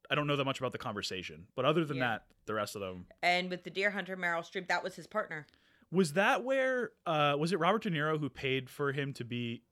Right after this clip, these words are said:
Speaker 1: in the movie
Speaker 2: Yeah,
Speaker 1: because
Speaker 2: because the
Speaker 1: insurance,
Speaker 2: insurance
Speaker 1: he was
Speaker 2: would
Speaker 1: sick.
Speaker 2: not
Speaker 1: John Cazale was sick, and, uh, insurance wouldn't cover him for The Deer Hunter, which was, like, a war movie. Um, and Robert De Niro paid for him to be in the
Speaker 2: Mm-hmm.
Speaker 1: movie.
Speaker 2: Yeah.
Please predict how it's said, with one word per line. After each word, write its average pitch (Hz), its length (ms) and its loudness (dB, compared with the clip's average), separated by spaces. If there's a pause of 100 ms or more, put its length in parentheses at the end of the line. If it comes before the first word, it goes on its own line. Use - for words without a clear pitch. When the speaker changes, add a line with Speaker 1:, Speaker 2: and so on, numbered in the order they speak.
Speaker 1:
in 139 100 0
the 135 80 -2
movie 135 200 0
Speaker 2:
Yeah, 139 180 6
Speaker 1:
because - 60 6
Speaker 2:
because 131 100 2
the - 60 4
Speaker 1:
insurance, 151 340 6
Speaker 2:
insurance 226 380 2
Speaker 1:
he 208 60 6
was 214 120 4
Speaker 2:
would 202 80 2
Speaker 1:
sick. 180 180 8
Speaker 2:
not 180 240 4
Speaker 1:
John 165 160 6
Cazale 170 300 6
was 139 120 0
sick, 143 320 2 (380)
and, 131 220 4
uh, 120 220 6 (100)
insurance 143 440 0
wouldn't 131 220 2
cover 120 320 0
him 110 300 -4 (260)
for 117 160 -4
The 113 80 -8
Deer 110 240 -4
Hunter, 107 260 -4
which 104 140 -8
was, 113 80 -12
like, 117 120 -6
a 113 40 -2
war 113 240 -2
movie. 98 400 -4 (760)
Um, 101 520 2 (480)
and 107 340 -2
Robert 123 300 2
De 117 80 -2
Niro 104 460 -2 (520)
paid 104 300 -6
for 101 180 -6
him 95 260 -6
to 82 100 -6
be 95 100 -4
in 90 80 -4
the 95 60 -4
Speaker 2:
Mm-hmm. 90 100 -6
Speaker 1:
movie. 87 260 -10 (100)
Speaker 2:
Yeah. 160 220 -4